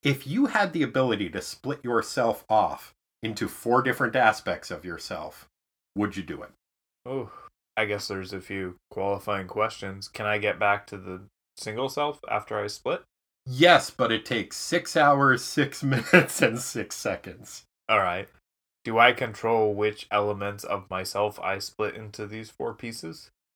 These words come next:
Speaker 2: Or does it just always happen the same way?
Speaker 1: I think it's always gonna happen the same way.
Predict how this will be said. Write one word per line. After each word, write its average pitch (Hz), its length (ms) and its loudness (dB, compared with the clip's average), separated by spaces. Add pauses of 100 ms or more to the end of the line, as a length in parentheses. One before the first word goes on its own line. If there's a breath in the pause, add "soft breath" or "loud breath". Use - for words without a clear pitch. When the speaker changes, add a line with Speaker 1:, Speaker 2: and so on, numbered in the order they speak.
(180)
Speaker 2:
Or 104 160 2
does 95 180 -6
it - 140 -6
just 101 220 -6
always 90 220 -2
happen 95 280 0
the 87 120 -10
same 87 260 -10
way? 85 180 -10 (180)
Speaker 1:
I 123 100 2
think 131 140 2
it's 113 100 0
always 101 240 4
gonna 90 180 -2
happen 85 260 -4
the 78 80 -12
same - 280 -14
way. - 140 -16